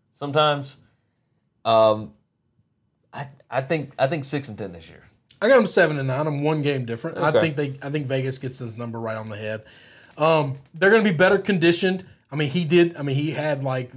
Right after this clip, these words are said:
Speaker 2: the, the team build a hill, like the Patriots build a hill. They run that hill just like the Patriots ran that hill. And that's not, I'm trying to be like the Patriots. One of the reasons the Patriots win in the playoffs and win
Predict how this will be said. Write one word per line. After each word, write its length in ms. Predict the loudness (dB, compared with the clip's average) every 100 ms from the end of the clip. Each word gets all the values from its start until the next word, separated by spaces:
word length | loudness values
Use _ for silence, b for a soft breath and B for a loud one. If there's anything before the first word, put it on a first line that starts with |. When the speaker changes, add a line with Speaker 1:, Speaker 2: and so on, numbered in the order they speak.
| -2
Speaker 2:
the, 320 | -2 -2 -6
the 120 | -10 -10
team 320 | -6 -4 -4
build 300 | 0 0 0
a 60 |
hill, 300 | -4 -4 -2
like 220 | -2 -6 -8
the 60 |
Patriots 400 | -6 -6 -6 -8
build 180 | -6 -6
a 40 |
hill. 260 | -4 -4 -6 B B B
They 140 | -2 0
run 380 | 0 0 0 -2
that 160 | -4
hill 360 | -4 -4 -4 -8
just 220 | -8 -6 -4
like 140 | -6
the 60 | -6
Patriots 460 | -8 -6 -8 -8
ran 180 | -6 -6
that 140 | -4
hill. 260 | -4 -4 -6 B B B
And 160 | 4 6
that's 220 | 4 4
not, 280 | 4 4 2
I'm 180 | 0 0
trying 320 | 2 2 2
to 60 | -2
be 300 | -6 -6 -4
like 240 | -2 -2
the 80 | -6
Patriots. 580 | -4 -4 -2 -2 -2 -4 b b b b _ 0
One 160 | 4 4
of 60 |
the 80 | 4
reasons 400 | 4 2 0 -2
the 60 | -2
Patriots 720 | 2 0 0 -2 -2 -2 -6 -16 -18 -20 -16
win 460 | 0 2 4 0
in 220 | 0 0 0
the 80 |
playoffs 640 | 0 0 2 0 -2 -6 -6
and 240 | -4 -2 0
win 440 | 0 2 -2